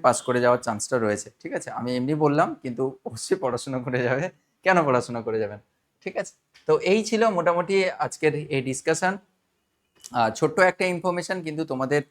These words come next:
সবাইকে বলবো তোমরা একটু সাবধান থাকবে। সাবধান এই জন্য থাকতে বলছি যে তুমি যদি এই রকম কনফিডেন্সে যাও যে পাশাপাশি বন্ধুদের, আর এই ভুলটা একেবারেই করবে না কিন্তু, যে পাশের বন্ধু,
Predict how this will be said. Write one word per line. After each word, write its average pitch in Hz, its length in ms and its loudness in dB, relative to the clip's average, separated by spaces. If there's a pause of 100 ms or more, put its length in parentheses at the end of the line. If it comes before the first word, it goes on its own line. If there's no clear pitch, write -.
(280)
সবাইকে 190 440 6
বলবো 175 300 0
তোমরা 147 280 0
একটু 147 200 -2
সাবধান 135 440 2
থাকবে। 156 300 -6 (440)
সাবধান 156 360 4
এই 170 120 2
জন্য 185 240 0 (300)
থাকতে 156 240 -4
বলছি 160 340 -2
যে 170 120 -2
তুমি 165 280 -4
যদি 170 200 2
এই 151 220 2
রকম 185 340 0
কনফিডেন্সে 143 580 -6
যাও 143 220 2
যে 139 160 -2
পাশাপাশি 135 540 -4
বন্ধুদের, 135 440 -2 (340)
আর 131 100 0
এই 180 260 0
ভুলটা 180 400 4
একেবারেই 214 480 6
করবে 190 300 0
না 190 120 4
কিন্তু, 151 300 0 (440)
যে 151 60 4
পাশের 156 380 6
বন্ধু, 190 320 4